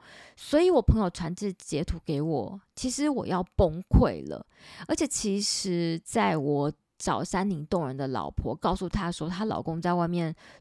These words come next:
作怪的时，之后呢，山顶洞人有威胁我，他说他要让我死，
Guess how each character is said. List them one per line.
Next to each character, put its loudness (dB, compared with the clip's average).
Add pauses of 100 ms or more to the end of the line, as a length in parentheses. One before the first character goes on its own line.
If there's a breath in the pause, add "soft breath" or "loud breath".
作 2
怪 2 (360)
的 -6
时， -6 (160)
之 -2
后 4
呢， -8 (480 loud breath)
山 2
顶 2
洞 2
人 -2
有 0
威 2
胁 -6
我， -6
他 -4
说 -6
他 -4
要 -2
让 -2
我 -4
死， -10